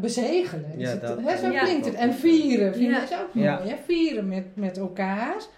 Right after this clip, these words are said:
Speaker 2: Ja, ja, het, het vieren inderdaad, maar ook inderdaad dat bezegelen van, ja,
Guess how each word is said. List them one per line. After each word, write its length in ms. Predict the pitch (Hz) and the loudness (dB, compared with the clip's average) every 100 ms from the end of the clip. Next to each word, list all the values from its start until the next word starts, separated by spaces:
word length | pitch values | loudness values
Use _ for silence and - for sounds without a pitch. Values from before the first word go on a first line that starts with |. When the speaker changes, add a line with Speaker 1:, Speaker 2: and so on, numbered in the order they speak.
| _ _ _ _ | _ _ _ _
Speaker 2:
Ja, 220 | - 208 226 | 2 4 6
ja, 60 | 214 175 | 4 2
het, 280 | 156 143 131 120 117 | 0 -4 -8 -12 -14
het 160 | 110 | -14
vieren 600 | - 131 147 156 147 147 | -14 -10 -6 -6 -6 -8
inderdaad, 460 | 143 139 135 139 147 | -10 -10 -10 -10 -10
maar 120 | 127 | -8
ook 180 | 135 131 | -8 -6
inderdaad 420 | 131 127 120 123 | -8 -8 -6 -8
dat 140 | 120 120 | -8 -12
bezegelen 640 | 120 - 127 135 131 117 110 | -14 -12 -10 -10 -12 -16 -14
van, 100 | 113 | -14
ja, 240 | 110 104 | -12 -14